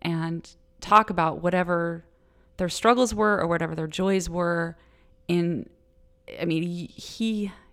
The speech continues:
he was captivating, and they had his full attention. Um, but the playfulness that I will never forget is, um, occasionally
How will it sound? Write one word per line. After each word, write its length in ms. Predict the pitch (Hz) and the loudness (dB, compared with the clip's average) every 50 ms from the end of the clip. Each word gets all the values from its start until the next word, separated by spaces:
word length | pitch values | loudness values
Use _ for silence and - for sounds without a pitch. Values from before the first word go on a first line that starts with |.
| - - _ _ _ _ _ _ _ - _ _ | -20 -20 _ _ _ _ _ _ _ -20 _ _
he 120 | - 175 214 | -6 -4 -2
was 140 | 196 196 - | -2 -2 -2
captivating, 800 | - - - - - - 170 151 156 151 147 139 - - - - - | -4 -2 -2 -2 -2 -2 -2 0 0 0 -2 -2 -6 -8 -10 -10 -6
and 340 | - 170 175 170 170 165 160 - - - | -2 -2 0 0 -2 -4 -6 -8 -6 -4
they 220 | 180 190 202 202 | -2 -2 -2 -2
had 280 | 190 185 180 175 175 165 | -2 -2 -2 -2 -2 -2
his 240 | 156 175 170 165 - | -4 -6 -6 -6 -8
full 460 | - - - - 165 160 165 165 - - | -10 -10 -6 -4 -4 -4 -4 -6 -8 -10
attention. 540 | - - - 160 160 - - 147 156 160 - - - - - - _ - - - _ _ - | -10 -6 -6 -6 -6 -6 -6 -8 -8 -8 -10 -14 -20 -20 -20 -20 _ -20 -20 -20 _ _ -16
Um, 200 | - 180 185 - | -14 -14 -10 -8
but 140 | - 185 - | -8 -6 -4
the 100 | 170 165 | -4 -6
playfulness 720 | - - - 208 202 220 214 - 196 185 175 165 170 - - | -6 -4 -2 0 0 0 0 0 0 0 0 0 -2 -2 -4
that 300 | - 170 165 - - - _ - | -4 -2 -2 -4 -4 -4 _ 4
I 140 | 170 170 170 | 4 4 4
will 120 | 165 170 | 4 2
never 260 | 170 170 165 160 165 160 | 2 0 0 -2 -4 -8
forget 420 | - - 160 - 165 160 160 - - | -10 -10 -6 -2 -2 -2 -2 -4 -6
is, 260 | 170 175 165 165 - - - - _ _ _ _ _ - - 254 | -6 -6 -6 -8 -12 -16 -20 -20 _ _ _ _ _ -20 -16 -10
um, 340 | - 175 175 170 165 170 180 - _ _ _ _ _ _ _ - | -8 -8 -6 -6 -8 -10 -12 -16 _ _ _ _ _ _ _ -14
occasionally 680 | - - - 247 262 254 240 220 190 180 170 170 170 | -8 -4 -2 0 2 2 2 2 2 2 0 -2 -4